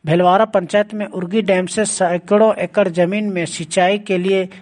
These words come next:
लिफ्ट इरिगेशन लगाने की मांग की। इस अवसर पर श्री सिन्हा ने कहा कि कोई भी जन समस्या हो तो मुझे खुले मंच में बात रख सकते हैं, मैं अपने स्तर से हर संभव मदद करने का प्रयास करूंगा।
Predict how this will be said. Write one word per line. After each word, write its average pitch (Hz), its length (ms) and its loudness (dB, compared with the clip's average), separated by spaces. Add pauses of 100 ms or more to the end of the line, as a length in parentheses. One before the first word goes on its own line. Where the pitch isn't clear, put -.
(160)
लिफ्ट 208 260 2
इरिगेशन 180 540 0
लगाने 170 400 0
की 240 160 -4
मांग 175 280 0
की। 160 260 0
इस 143 140 -2
अवसर 170 280 0
पर 190 140 2
श्री 170 260 -4
सिन्हा 165 340 -4
ने 175 100 -2
कहा 170 260 2
कि 185 160 -6
कोई 220 320 2
भी 220 120 -2
जन 190 200 -2
समस्या 170 500 -2
हो 214 100 4
तो 226 160 0
मुझे 180 320 0 (360)
खुले 247 220 4
मंच 208 340 -2
में 190 200 -2
बात 165 260 0
रख 151 280 -2
सकते 202 420 0
हैं, 185 240 0 (340)
मैं 208 280 0 (260)
अपने 196 440 0
स्तर 196 240 0
से 214 160 0
हर 160 180 -2
संभव 175 360 0
मदद 170 320 -4
करने 170 260 0
का 214 160 0
प्रयास 180 400 0
करूंगा। 202 440 0